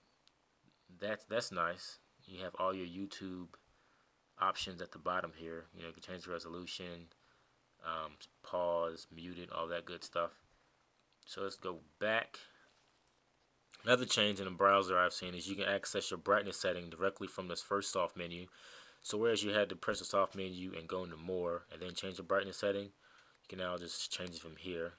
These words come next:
So I had it on the very lowest for the camera, so you can change it and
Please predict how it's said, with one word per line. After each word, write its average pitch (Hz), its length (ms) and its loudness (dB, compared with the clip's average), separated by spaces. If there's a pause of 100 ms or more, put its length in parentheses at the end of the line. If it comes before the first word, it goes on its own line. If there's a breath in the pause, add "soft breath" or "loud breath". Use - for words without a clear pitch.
So 82 260 -2
I 82 80 -2
had 90 200 0
it 80 140 -4
on 80 120 -6
the 80 80 -12 (120)
very 90 200 -2 (120)
lowest 82 600 -4 (1120 soft breath)
for 82 200 -20
the 80 80 -10
camera, 80 460 -6
so 80 360 -4 (1600 soft breath)
you 78 80 -20
can 82 220 -10
change 82 160 -10
it 80 120 -10
and 80 140 -18